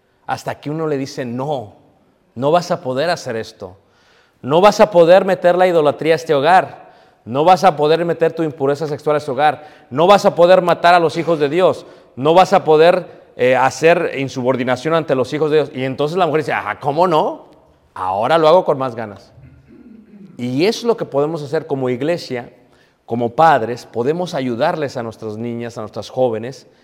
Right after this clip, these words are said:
a que nunca se lleguen a desarrollar de esa manera. Porque nunca te has puesto a pensar y dices, "¿Acaso esta mujer no tuvo papá? ¿No hubo alguien que le dijera nada?". ¿No hace sentido? ¿O no es cierto, hermanos?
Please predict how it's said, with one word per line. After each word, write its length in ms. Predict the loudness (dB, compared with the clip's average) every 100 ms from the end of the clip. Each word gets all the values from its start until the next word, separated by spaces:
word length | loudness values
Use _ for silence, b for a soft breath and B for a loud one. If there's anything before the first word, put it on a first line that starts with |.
| b b
a 120 | -14 -10
que 160 | -8
nunca 380 | -6 -8 -6 -8
se 160 | -8 -6
lleguen 260 | -4 -4
a 80 | -8
desarrollar 720 | -10 -12 -8 -8 -8 -10 -14 b b b _ _
de 180 | -6 -6
esa 220 | -6 -12
manera. 400 | -12 -16 -20 -20 _ _ _ _ _ _ _ _ _ _
Porque 260 | -8 -6 -6
nunca 180 | -4 -4
te 80 |
has 120 | -4 -6
puesto 200 | -8 -6
a 20 |
pensar 160 | -6 -6
y 60 |
dices, 220 | -8 -12 b b b
"¿Acaso 360 | -20 -12 -12 -10
esta 200 | -6 -6
mujer 280 | -4 -4 -4
no 100 | -6
tuvo 260 | -4 -2
papá? 720 | -2 0 0 -2 -8 -20 _ _ _ _ _ _ _ _ _ _ -14 -12 -8
¿No 100 | -4
hubo 160 | 0 4
alguien 340 | 2 2 -4
que 80 | -2
le 80 | -2
dijera 300 | -2 -2 -2
nada?". 640 | -2 -2 -4 -8 -18 _ _ _ _ _
¿No 120 | -4
hace 240 | -2 0 0
sentido? 540 | 0 -2 -2 0 -2 -8 -20 _ _ _ _ -4
¿O 120 | 0
no 60 |
es 60 | 2
cierto, 200 | 2 0
hermanos? 280 | -2 -4